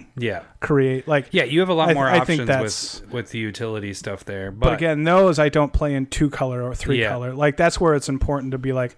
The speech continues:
Speaker 2: "I'd much rather play those in one color."
Speaker 1: Uh, I'll probably play those. Uh, the War Post I'll probably play in
Speaker 2: I've
Speaker 1: two.
Speaker 2: just not had it.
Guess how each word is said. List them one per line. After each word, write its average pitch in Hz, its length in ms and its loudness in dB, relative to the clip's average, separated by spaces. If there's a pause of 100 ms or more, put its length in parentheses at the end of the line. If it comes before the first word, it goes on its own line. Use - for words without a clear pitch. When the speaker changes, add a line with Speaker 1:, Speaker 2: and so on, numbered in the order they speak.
(260)
Speaker 2:
"I'd 147 160 0
much 139 220 2
rather 131 220 2
play 127 180 -2
those 123 240 -4
in 127 80 -4
one 123 160 -4
color." 123 400 -10 (320)
Speaker 1:
Uh, 190 60 -2
I'll 220 400 0
probably 285 240 -2
play 202 180 -2
those. 165 260 2
Uh, 135 720 0
the 120 120 -8 (100)
War 139 200 0
Post 135 280 -2
I'll 113 60 -2
probably 113 260 -2
play 107 480 -2 (400)
in 120 160 -6
Speaker 2:
I've 165 180 2
Speaker 1:
two. 107 280 -2 (340)
Speaker 2:
just 156 460 -2
not 135 580 0
had 131 540 -2 (480)
it. 143 200 -2